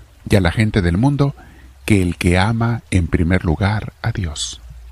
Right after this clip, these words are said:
Dice Deuteronomio capítulo trece, versículo cuatro: "Solamente al Señor tu Dios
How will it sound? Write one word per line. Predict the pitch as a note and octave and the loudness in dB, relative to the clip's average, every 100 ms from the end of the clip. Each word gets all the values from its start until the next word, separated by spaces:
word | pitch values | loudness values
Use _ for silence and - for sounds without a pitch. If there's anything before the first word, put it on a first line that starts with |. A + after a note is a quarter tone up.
| - - - - - - - - - - - - | -20 -20 -20 -20 -20 -20 -20 -20 -20 -20 -20 -4
Dice | C3 C#3+ E3 | 0 2 2
Deuteronomio | D3 - F#2+ F2+ F#2+ G#2 | 0 0 0 2 2 0
capítulo | - G#2+ G#2+ G2 F#2+ | 0 0 0 0 0
trece, | - A2+ A2+ | 0 0 -2
versículo | F#2+ - F#2 F2+ | -4 -4 -2 -2
cuatro: | E2+ D#2 - D2 - - - - - - - - - - | 0 -4 -2 -10 -10 -18 -20 -20 -20 -20 -20 -20 -20 -14
"Solamente | - - D3+ F#3 F#3 D#3+ D#3 D3+ C#3+ | -6 2 4 4 2 0 -2 0 0
al | B2 | 0
Señor | - G2 G#2 G#2+ | 0 0 2 0
tu | F#2+ F#2 | 0 -2
Dios | D#2 F2+ G#2+ B2+ - | 0 0 0 -2 -8